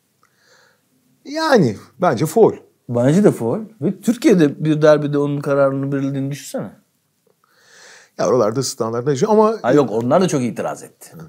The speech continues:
Speaker 2: Yani Pochettino da dedi ki yani ne düşünüyorsunuz? E faulden gol attılar kardeşim dedi de.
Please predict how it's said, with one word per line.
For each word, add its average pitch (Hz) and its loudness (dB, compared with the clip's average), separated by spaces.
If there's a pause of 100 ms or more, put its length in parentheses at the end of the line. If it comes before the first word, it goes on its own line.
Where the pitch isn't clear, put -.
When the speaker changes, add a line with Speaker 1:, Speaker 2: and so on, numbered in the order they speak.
(160)
Speaker 2:
Yani 87 -14
Pochettino 117 -6
da 123 -2
dedi 135 -8
ki 135 -6
yani 117 0
ne 127 -2
düşünüyorsunuz? 113 -10
E 127 0
faulden 123 -2
gol 135 -2
attılar 107 -4
kardeşim 127 -2
dedi 196 -6
de. - 0